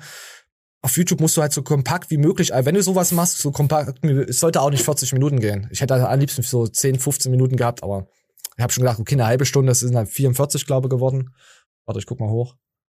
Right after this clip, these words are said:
Ja, vierundvierzig, einundvierzig, äh, ist es geworden. Und da, da cuttest du wirklich an, an jeder Minute dran, dass du da wirklich so wenig wie möglich, weil eine Stunde ist immer, ich seh's bei uns an der Show,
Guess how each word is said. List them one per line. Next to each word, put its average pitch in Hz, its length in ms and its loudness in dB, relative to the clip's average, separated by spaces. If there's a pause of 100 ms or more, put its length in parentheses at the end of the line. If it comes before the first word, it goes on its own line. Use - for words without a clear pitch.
(120)
Ja, 107 160 -2
vierundvierzig, 120 600 -2
einundvierzig, 120 580 -4
äh, 117 260 -2
ist 123 120 -2
es 117 100 -2
geworden. 120 400 -2 (1700)
Und 170 560 0 (200)
da, 147 120 2
da 143 160 -4
cuttest - 380 -2
du 160 80 2
wirklich 175 300 2
an, 139 160 2 (100)
an 143 140 4
jeder 160 160 4
Minute 139 300 4
dran, 98 320 -2 (120)
dass 107 140 -2
du 120 60 -2
da 117 160 0
wirklich 135 240 0
so 123 120 0
wenig 143 240 2
wie 127 60 2
möglich, 127 480 2
weil 104 320 2
eine 113 160 -2
Stunde 151 340 2
ist 135 140 0
immer, 135 180 2
ich 120 80 0
seh's 147 160 0
bei 135 80 2
uns 139 180 0
an 131 80 2
der 113 100 2
Show, 143 420 0